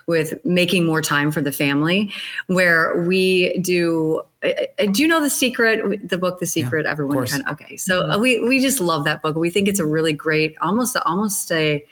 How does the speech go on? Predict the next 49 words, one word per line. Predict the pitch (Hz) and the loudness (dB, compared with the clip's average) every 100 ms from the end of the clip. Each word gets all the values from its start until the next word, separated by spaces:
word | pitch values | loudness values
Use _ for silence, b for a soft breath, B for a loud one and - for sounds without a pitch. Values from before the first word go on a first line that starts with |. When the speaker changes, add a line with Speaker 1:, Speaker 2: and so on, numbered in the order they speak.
| b 262 | b -2
Speaker 1:
it's | 269 285 302 | 0 2 2
more | 294 | 2
than | 202 160 | 2 2
a | |
beginner, | 139 135 156 143 143 | 0 0 0 0 0
but, | 175 | 0
like, | 196 196 | 0 0
it's | 208 202 - | -2 -2 -4
a | 208 | -2
good | 220 220 202 | 0 0 0
beginner | 185 165 156 160 | 0 0 0 0
book | 160 156 | -2 -4
for | - 151 | -2 -2
little | 151 147 | 0 -2
kids | 147 151 143 - | -2 -2 -2 -4
too. | 151 147 185 202 B B B | -2 0 -2 -4 B B B
So | - 208 190 | 0 2 2
we | 202 247 | 2 2
do, | 202 202 | 2 2
like, | 175 151 | 2 0
every | 170 208 226 | 0 0 2
night | 202 180 180 - | 2 2 0 -2
at | 151 151 | -4 -2
around | 147 147 - | -2 -2 -2
eight, | 165 165 185 | 2 2 2
between | 175 - 151 | -2 -4 -2
eight, | - 160 - _ - | -2 -4 -6 _ -4
eight, | 156 156 | 0 0
eight | 82 - | -2 -2
fifteen, | 170 - 170 156 151 | -6 -4 0 2 2
the | 151 | 0
kids | 170 160 | -2 -4
come | - 170 165 | -2 0 0
in | - 160 156 | -2 0 0
our | 170 | 0
room, | 170 147 151 | 0 0 0
and | 156 | 0
I, | 156 - | 0 0
I | 175 | -2
have | 190 | -2
a | 202 | -2
s-, | - - - | -2 -6 -4
al-, | 160 170 - | -2 -2 -2
almost | 190 226 - | 0 0 0
an | 220 | -2
eight-year-old | - 208 214 214 208 196 | 2 2 2 2 2 0
and | 160 160 | 0 0
an | 147 | 2
eleven-year-old. | 147 147 143 139 - - - | 0 0 0 0 -2 -6 -8